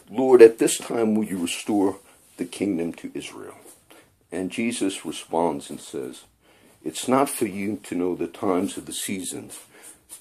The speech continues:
that the Father, uh,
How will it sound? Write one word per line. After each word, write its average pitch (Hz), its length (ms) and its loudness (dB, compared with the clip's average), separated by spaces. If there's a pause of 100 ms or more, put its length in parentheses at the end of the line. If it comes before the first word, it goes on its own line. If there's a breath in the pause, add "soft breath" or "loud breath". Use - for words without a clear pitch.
(460)
that 82 180 -4
the 85 80 -10
Father, 87 540 2 (840)
uh, - 140 -12